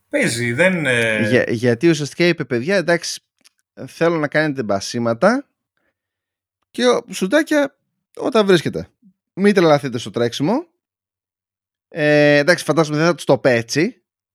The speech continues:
Speaker 2: Θα τους το είπε λίγο διαφορετικά για να μην εκ-, εκτεθεί κιόλας.
Speaker 1: Εντάξει, γιατί
Speaker 2: Αλλά
Speaker 1: και
Speaker 2: στο
Speaker 1: στο
Speaker 2: μυαλό του
Speaker 1: ημίχρονο,
Speaker 2: κάπως έτσι.
Speaker 1: γιατί και στο ημίχρονο κέρδιζαν και δέκα δώδεκα πόντους. Δεν είναι ότι
Speaker 2: Ναι. Ναι, ναι, δεν τον είδα να αγχώνεται πάρα πολύ. Κάποια στιγμή νομίζω συνεχίστηκε για κάτι, δεν θυμάμαι τι, τι
Speaker 1: Γιατί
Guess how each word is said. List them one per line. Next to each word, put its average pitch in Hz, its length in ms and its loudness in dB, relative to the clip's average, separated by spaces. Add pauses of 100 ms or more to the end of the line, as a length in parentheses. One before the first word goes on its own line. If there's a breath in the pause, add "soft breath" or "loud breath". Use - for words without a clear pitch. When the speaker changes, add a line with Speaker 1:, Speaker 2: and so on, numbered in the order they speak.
(120)
Speaker 2:
Θα 127 100 -6
τους 117 100 -10
το 151 80 -2
είπε 143 100 0
λίγο 139 200 0
διαφορετικά 123 500 -4
για 123 160 0
να 113 100 -2
μην 113 220 -2
εκ-, 110 160 -8
εκτεθεί 101 440 -8
κιόλας. 117 560 -4 (140)
Speaker 1:
Εντάξει, - 280 -2
γιατί 131 160 2
Speaker 2:
Αλλά 135 80 2
Speaker 1:
και - 80 -2
Speaker 2:
στο 175 80 0
Speaker 1:
στο - 80 2
Speaker 2:
μυαλό 131 160 4
του 226 140 2
Speaker 1:
ημίχρονο, 226 260 -2
Speaker 2:
κάπως 226 140 0
έτσι. 107 560 -6
Speaker 1:
γιατί 170 200 -6
και 208 100 -6
στο 208 120 -8
ημίχρονο 214 360 -4
κέρδιζαν 190 380 -6
και 110 140 -4
δέκα 113 340 -4
δώδεκα 107 320 -8
πόντους. 101 360 -14
Δεν 123 200 -4
είναι 160 120 -8
ότι 127 200 -8
Speaker 2:
Ναι. 127 440 2 (520)
Ναι, 180 220 0
ναι, 156 200 0
δεν 208 240 -2
τον 226 160 -2
είδα 202 220 0
να 165 80 -2
αγχώνεται 147 420 -4
πάρα 135 260 2
πολύ. 127 200 -4
Κάποια 180 360 -6
στιγμή 175 300 -8
νομίζω 175 280 -6
συνεχίστηκε - 520 -10
για 127 120 -2
κάτι, 120 300 -2
δεν 113 120 -4
θυμάμαι 104 300 -4
τι, 92 380 -6
τι 98 160 -4
Speaker 1:
Γιατί 90 80 -2